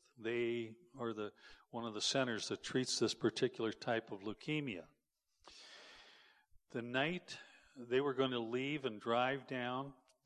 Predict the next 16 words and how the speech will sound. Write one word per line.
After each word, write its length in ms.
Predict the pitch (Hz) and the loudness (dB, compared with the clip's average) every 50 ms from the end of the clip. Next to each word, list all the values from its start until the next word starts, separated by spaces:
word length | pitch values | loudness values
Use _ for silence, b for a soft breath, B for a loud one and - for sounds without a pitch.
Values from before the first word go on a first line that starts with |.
| - 135 110 | -18 -14 -10
the 60 | 107 | -6
night 240 | 117 123 127 131 - | -4 -4 -4 -6 -8
before 320 | - 113 - - 135 127 | -12 -8 -2 0 0 2
they 120 | 123 123 | 2 2
were 120 | 120 120 110 | 0 -2 -2
gonna 220 | 117 117 113 107 | -4 -6 -6 -6
go, 340 | 98 95 113 113 120 135 135 | -6 -2 0 2 2 2 0
he 160 | 131 123 117 | -2 -4 -6
was 200 | 110 107 98 - | -6 -6 -4 -4
in 120 | 123 113 113 | -4 -6 -4
the 100 | 110 107 | -6 -8
emergency 640 | 101 104 110 113 127 123 120 120 117 - - - | -6 -4 -2 -2 -2 -2 -4 -4 -4 -4 -4 -4
room 160 | 127 123 123 117 | -4 -4 -4 -6
in 100 | 107 98 | -6 -4
such 380 | - - - 123 123 - - - | -2 0 0 0 0 -2 -8 -10
pain. 460 | - - 127 123 123 123 123 131 131 | -8 -6 -4 -4 -2 -4 -4 -6 -8